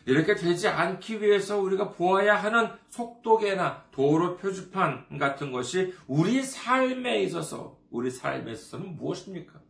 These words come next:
그렇습니다. 그것은 바로 다름 아닌 유일한 하나님 말씀이신 이 성경이다라고 하는 사실을 믿으시기를 주님의 이름으로 축원합니다. 우리는 분명히 알아야 합니다.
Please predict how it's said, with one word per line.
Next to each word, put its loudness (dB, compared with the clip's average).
그렇습니다. -8
그것은 -8
바로 0
다름 2
아닌 2
유일한 4
하나님 0
말씀이신 -4
이 4
성경이다라고 0
하는 -2
사실을 -6
믿으시기를 -2
주님의 -4
이름으로 -4
축원합니다. 4
우리는 4
분명히 2
알아야 0
합니다. -10